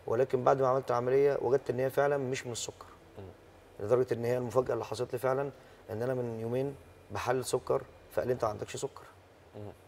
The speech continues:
Speaker 1: فاستغربت، قلت له: "انا مريض سكر".
Speaker 2: هو هيتظبط.
Speaker 1: هو قال لي: "نزل"، يعني هو دلوقتي نازل، يعني انا كنت معاه العلاج ما كانش بيوصل يعني النسب دي.
Speaker 2: بس مع العلاج دلوقتي هيتظبط.
Speaker 1: الحمد،
Speaker 2: آه،
Speaker 1: هو
Speaker 2: بس
Speaker 1: الحمد
Speaker 2: ماشي على
Speaker 1: لله.
Speaker 2: العلاج.
Speaker 1: ماشي على العلاج،
Speaker 2: آه،
Speaker 1: بس
Speaker 2: ما ينفعش.
Speaker 1: خفضت الجرعه.
Speaker 2: اه، آه، تخفض
Speaker 1: خفضت
Speaker 2: الجرعة.
Speaker 1: الجرعه.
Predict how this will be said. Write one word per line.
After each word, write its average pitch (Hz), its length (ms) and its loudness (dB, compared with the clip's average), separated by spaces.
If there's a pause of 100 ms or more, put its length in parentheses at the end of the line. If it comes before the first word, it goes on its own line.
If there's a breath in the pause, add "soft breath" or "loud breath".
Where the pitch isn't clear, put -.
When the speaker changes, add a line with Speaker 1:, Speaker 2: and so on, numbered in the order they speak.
(360)
Speaker 1:
فاستغربت، 113 480 0
قلت 104 160 -4
له: 120 80 4
"انا 117 80 0
مريض 127 120 2
سكر". - 160 0
Speaker 2:
هو 160 80 6
هيتظبط. 170 520 4 (400)
Speaker 1:
هو 123 300 8
قال 135 100 4
لي: 143 100 2
"نزل"، 123 300 2
يعني 107 160 -2
هو 123 340 0
دلوقتي 123 240 0
نازل، 131 220 2 (280)
يعني 110 140 -2
انا 123 80 -4
كنت 120 80 -4
معاه 127 140 4
العلاج 135 240 4
ما 123 120 -4
كانش 123 180 -4
بيوصل 120 340 -4 (340 soft breath)
يعني 107 200 -4
النسب 117 360 0
دي. 110 80 -8
Speaker 2:
بس 131 200 0
مع 135 160 10
العلاج 135 340 8
دلوقتي 196 320 -2
هيتظبط. 196 240 -8 (200)
Speaker 1:
الحمد، 117 260 -2 (160)
Speaker 2:
آه، - 140 2
Speaker 1:
هو - 180 8
Speaker 2:
بس 120 120 8
Speaker 1:
الحمد - 140 4
Speaker 2:
ماشي 185 140 10
على 165 80 12
Speaker 1:
لله. 143 80 12
Speaker 2:
العلاج. 143 220 8 (360)
Speaker 1:
ماشي 135 240 4
على 123 100 6
العلاج، 131 220 4
Speaker 2:
آه، 123 60 12
Speaker 1:
بس 135 100 10
Speaker 2:
ما 127 60 6
ينفعش. 139 240 6
Speaker 1:
خفضت 156 240 6
الجرعه. 113 500 4
Speaker 2:
اه، 131 160 10
آه، 180 260 12
تخفض 156 220 6 (120)
Speaker 1:
خفضت 135 260 4
Speaker 2:
الجرعة. 104 320 2
Speaker 1:
الجرعه. - 160 0